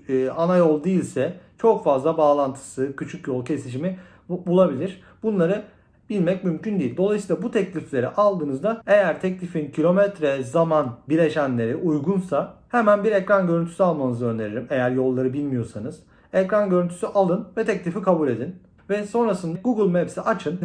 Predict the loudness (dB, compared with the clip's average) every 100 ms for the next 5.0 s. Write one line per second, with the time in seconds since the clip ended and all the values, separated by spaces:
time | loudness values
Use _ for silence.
0 | -4 -4 -2 -2 0 0 -2 -2 -4 -2
1 | -6 -4 -6 0 2 2 0 -4 -4 -6
2 | -8 -12 -10 -4 2 2 4 2 2 2
3 | 0 0 0 2 0 -2 -8 -16 _ -6
4 | -2 0 0 -2 -2 -4 -2 0 0